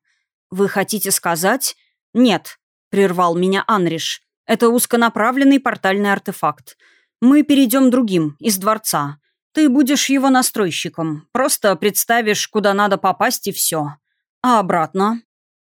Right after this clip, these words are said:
«Он переносной, в виде браслета. Просто хранится у меня в кабинете». Пояснил с улыбкой Ромус. «Отдашь Анришу, он представит уже нужное вам помещение,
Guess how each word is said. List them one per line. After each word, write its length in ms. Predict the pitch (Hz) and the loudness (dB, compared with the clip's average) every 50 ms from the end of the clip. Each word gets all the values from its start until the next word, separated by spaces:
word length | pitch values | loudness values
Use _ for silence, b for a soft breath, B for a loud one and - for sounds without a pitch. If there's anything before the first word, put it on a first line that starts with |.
| _ _ - | _ _ 0
«Он 260 | 277 349 370 349 302 | 2 2 2 2 2
переносной, 800 | 330 320 311 311 294 277 247 - - 254 311 359 339 214 170 | 2 2 2 2 2 2 2 0 2 2 4 4 4 2 0
в 80 | 165 180 | -2 -2
виде 360 | 240 254 277 311 247 277 285 | -2 0 0 0 0 0 0
браслета. 800 | 233 247 240 233 - - 277 302 370 320 - - 170 156 151 156 - _ _ | 0 0 0 0 0 -2 -2 -2 -2 -2 -4 -4 -6 -6 -6 -8 -14 _ _
Просто 360 | - 262 262 247 - - 247 233 | -2 0 0 0 0 0 -2 -2
хранится 560 | - 247 233 220 220 247 302 302 - - 226 | 0 0 0 2 2 2 2 0 0 0 0
у 40 | 214 | 2
меня 260 | 220 240 240 226 202 | 4 4 4 2 0
в 80 | 185 | -2
кабинете». 800 | - - 240 233 277 269 202 147 135 - - 165 160 151 151 147 _ _ _ _ _ | -4 -4 -2 2 2 2 2 2 -2 -4 -4 -4 -4 -4 -6 -10 _ _ _ _ _
Пояснил 520 | - 190 190 180 - - - 190 220 240 233 | -4 -4 -2 -2 -2 -2 -2 -2 -2 -2 -2
с 100 | - - | -2 -2
улыбкой 380 | 208 190 185 160 - - 214 220 | -2 -2 -2 -4 -2 0 0 0
Ромус. 500 | 214 185 165 165 160 - - - - _ _ _ _ _ _ _ _ _ _ _ _ - | 2 0 -2 -2 -4 -6 -6 -8 -8 _ _ _ _ _ _ _ _ _ _ _ _ -2
«Отдашь 480 | 339 359 320 277 381 392 359 - - | 0 0 2 2 2 2 0 0 0
Анришу, 640 | 262 311 349 349 302 277 262 - - 277 269 269 247 247 | 2 2 4 2 2 0 -2 -2 -2 -2 -2 -2 -2 0
он 220 | 311 349 370 311 | 0 2 2 2
представит 600 | - 208 - - - - 233 254 262 233 220 - | 0 -2 -4 -4 -2 0 0 0 0 0 -2 -2
уже 180 | 214 185 202 208 | -2 0 0 0
нужное 440 | 202 220 254 240 240 220 202 196 180 | 0 0 0 -2 -2 -2 -2 0 0
вам 200 | 196 208 214 190 | 0 0 0 -2
помещение, 720 | 202 175 165 165 - - - 269 330 370 359 339 330 339 | -4 -4 -4 -4 -6 -4 -4 -4 -2 0 0 0 0 0